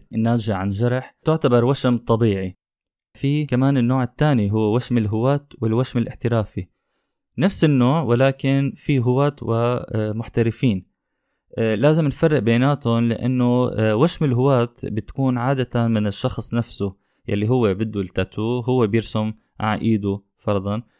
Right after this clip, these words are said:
أو بيسلمها لواحد من رفقاته، وغالبًا بيندم على الساعة يلي سلمه الإبرة لرفيقه <laughs> لأنه غالبًا بتكون فيها غلط. يعني ممكن تقول له لرفيقك: "ارسم لي،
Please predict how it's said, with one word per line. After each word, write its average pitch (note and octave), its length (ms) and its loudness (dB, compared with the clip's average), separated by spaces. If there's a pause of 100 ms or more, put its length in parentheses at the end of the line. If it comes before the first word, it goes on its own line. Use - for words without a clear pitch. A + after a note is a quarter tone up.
(400)
أو F3 220 6
بيسلمها D3+ 500 0
لواحد C3+ 380 0
من A#2+ 80 2
رفقاته، A#2 560 -2
وغالبًا C3 640 2
بيندم C#3 420 2
على G#2+ 120 -2
الساعة C#3+ 360 -2
يلي G#2 220 0
سلمه A#2+ 360 2
الإبرة A2+ 340 -2
لرفيقه G2+ 640 -2
<laughs> - 640 -4
لأنه B2+ 180 2
غالبًا C#3 600 4
بتكون B2 280 0
فيها A#2 240 0
غلط. A2 340 -2
يعني G2 240 -2
ممكن G#2+ 500 -4
تقول - 160 -4
له G#2 100 2
لرفيقك: G#2 440 -4
"ارسم A2+ 280 -4
لي، F#2+ 260 -4